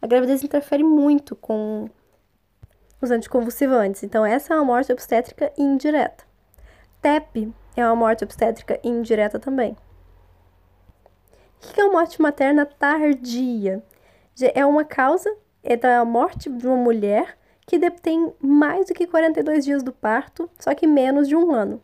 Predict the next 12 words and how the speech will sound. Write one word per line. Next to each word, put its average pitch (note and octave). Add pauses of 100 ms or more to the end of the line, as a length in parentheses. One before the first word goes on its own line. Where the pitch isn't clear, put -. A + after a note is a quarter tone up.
Então, A3
entre A#3
quarenta G#3+
e G#3
dois G#3
dias C#4+ (280)
e D4
um C#4+
ano, D4
e D#4
tem F4+
causa D#4+